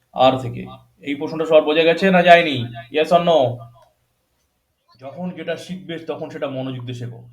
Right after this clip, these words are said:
সারাদিন একশোটা দুশোটা অঙ্ক করে লাভ নেই, একটা অঙ্ক করো তো মনোযোগ দিয়ে ভালো করে করো। যদি একটা অঙ্ক ভালো করে বুঝে করতে পারো, সেরকম ধরনের যত অঙ্ক সব করতে পারবে। ঠিক আছে, কথা বলো না, ভালো করে মনোযোগ,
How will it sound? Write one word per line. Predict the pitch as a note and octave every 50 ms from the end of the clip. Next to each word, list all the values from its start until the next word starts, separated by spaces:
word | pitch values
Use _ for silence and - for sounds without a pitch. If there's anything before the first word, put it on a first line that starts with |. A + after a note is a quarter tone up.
| _ _ _ _ _ _ _ _ _ _ _ _ _ _ _
সারাদিন | - - C#3 D#3 E3 D#3+ E3 F3+ F3 E3
একশোটা | E3 D#3+ - - F#3+ F3+ D#3+
দুশোটা | E3+ - F3+ F#3 F3+
অঙ্ক | E3+ - E3
করে | E3+ E3
লাভ | D#3+ D#3 D3+ D3+
নেই, | C3+ A#2+ G#2 F#2+ F#2+ - - - - - - - _ _ _ _ _ _ _ -
একটা | C#3 D#3 D#3 - - _ - F3
অঙ্ক | E3+ E3+ D#3+ D#3
করো | E3 E3+ F#3 G3+ G#3 G3 - - _ _ _ _ _ _ _ _ _
তো | A#2+
মনোযোগ | A2 A#2 A#2+ C#3 D3+ D#3 C#3+ D#3 D#3 D#3 -
দিয়ে | D#3 C#3+ B2
ভালো | A#2+ A#2+ A#2+
করে | A#2+ A#2 A2+
করো। | - G2 G2 F2+ - _ _ _ _ _ _ _ _ _ _ _ -
যদি | A#2+ A#2+
একটা | B2+ C3+ B2 B2+ - D#3+
অঙ্ক | D#3 E3 D#3
ভালো | C#3+ D3 D3+ D3+
করে | D#3 D#3 D3+
বুঝে | C#3+ C#3+ D3+ C#3+
করতে | D3 D3 - D#3+ D3+
পারো, | D#3+ E3+ F#3+ G#3 A3 - - _ _ _ _ _ _ _
সেরকম | _ - B2 C3+ C3+ C#3 C3+ C3
ধরনের | B2+ C3 C3+ C#3+ C3 A#2+
যত | B2 A#2+ A#2+ C3
অঙ্ক | C#3 C3 B2+ - D3+ -
সব | - B2+ A2+ -
করতে | - G2 F#2+ F#2+
পারবে। | F#2+ F#2+ F#2+ F#2 F#2 _ _ _ _ _ _ _ _ _ _ _ _ _ _ _ _ _ _ _
ঠিক | - C3
আছে, | E3 F#3 F#3+ G#3+ G#3 F3+ C#3 A2+ - - - - D3+
কথা | D#3 F#3 F#3
বলো | F#3 F#3
না, | F#3 F3
ভালো | E3+ E3+ F3
করে | F3 E3
মনোযোগ, | E3 E3 E3+ F3 E3